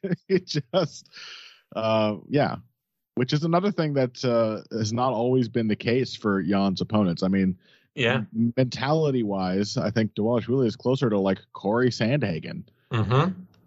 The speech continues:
Speaker 1: who was competitive with Jan for five rounds.
Speaker 2: Yeah, I mean, certainly guys like Uriah Faber and Jimmy Rivera and John
Speaker 1: Yeah.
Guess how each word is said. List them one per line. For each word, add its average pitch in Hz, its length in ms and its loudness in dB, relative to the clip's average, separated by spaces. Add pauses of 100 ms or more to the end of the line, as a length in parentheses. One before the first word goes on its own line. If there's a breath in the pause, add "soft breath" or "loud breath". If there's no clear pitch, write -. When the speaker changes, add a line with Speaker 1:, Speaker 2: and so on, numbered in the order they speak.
(200)
Speaker 1:
who 98 360 2 (100)
was 104 220 2
competitive 110 520 0
with 110 120 2
Jan 117 280 2
for 123 100 0
five 127 260 0
rounds. 160 540 -4 (100)
Speaker 2:
Yeah, 143 220 2
I 117 40 0
mean, 120 200 -6
certainly 131 560 0
guys 127 460 0
like 117 320 -2
Uriah 117 420 2
Faber 127 680 0
and 110 400 0
Jimmy 123 240 0
Rivera 117 720 2
and 107 360 -2
John 110 320 0
Speaker 1:
Yeah. 110 240 0